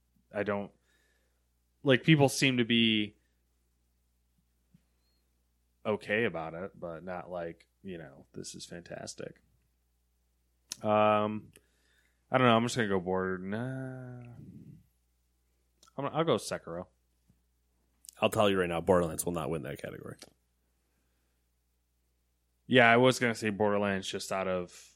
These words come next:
Speaker 1: habit, and then I realized that Three hasn't been as, um, people un-, universally loved as the other ones. So
Speaker 2: don't know why, but it, that is true. Best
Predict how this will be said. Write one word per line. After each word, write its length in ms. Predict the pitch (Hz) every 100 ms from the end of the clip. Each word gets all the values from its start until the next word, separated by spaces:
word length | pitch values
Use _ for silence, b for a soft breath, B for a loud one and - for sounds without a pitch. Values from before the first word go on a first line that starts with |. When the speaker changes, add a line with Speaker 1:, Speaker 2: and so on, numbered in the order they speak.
| _ _ _ _
Speaker 1:
habit, 500 | - 107 101 104 104
and 120 | 104
then 160 | 95 92
I 100 | 90
realized 520 | 87 90 87 87 -
that 280 | 85 82 - _ _ _ _ _ _ _ _ _ _ _ _ -
Three 360 | 113 95 90
hasn't 400 | 90 90 87 90
been 440 | 90 90 87 87 87 _ _ _ _ _
as, 460 | 95 90 87 85 90
um, 400 | 87 85 85 87 _ _ _ _ _ _ _ _ _ _ _
people 360 | 120 107 104 85
un-, 320 | 107 110 110
universally 800 | 107 117 117 107 104 - 104 92
loved 420 | 90 92 90 82
as 280 | 87 85 -
the 140 | 92 85
other 160 | 80
ones. 240 | 80 90 -
So 300 | 101 101 - _ _ _ -
Speaker 2:
don't 140 | 87
know 80 | 120
why, 280 | 131 135 113
but 140 | 92
it, 140 | 85 - _
that 160 | 82 85
is 100 | 92
true. 180 | - 67 - B B B B -
Best 520 | - 151 185 - -